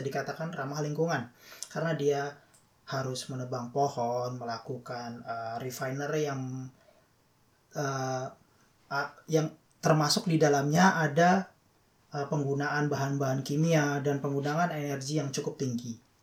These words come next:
Sehingga untuk kita mengatakan, "Wah, oh, sedotan aluminium itu ramah lingkungan karena tidak menimbulkan sampah," itu adalah sebuah, eh, judgement yang terlalu cepat. Karena ya harus kita sadari bahwa masalah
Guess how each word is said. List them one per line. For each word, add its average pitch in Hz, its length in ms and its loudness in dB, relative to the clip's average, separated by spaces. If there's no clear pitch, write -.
Sehingga 175 420 6
untuk 175 240 2
kita 196 220 2
mengatakan, 160 420 2
"Wah, - 240 -8
oh, 196 160 0
sedotan 175 460 0
aluminium 185 340 6
itu 240 240 2
ramah 165 300 2
lingkungan 214 420 10
karena 196 240 8
tidak 170 220 8
menimbulkan 156 500 6
sampah," 180 480 4
itu 202 160 4
adalah 160 240 2
sebuah, 160 560 2
eh, 143 160 0
judgement 143 480 0
yang 151 160 4
terlalu 135 320 6
cepat. 127 400 -4
Karena 165 480 2
ya 123 240 -2
harus 127 320 -4
kita 135 540 0
sadari 131 460 2
bahwa 135 420 0
masalah 131 400 -2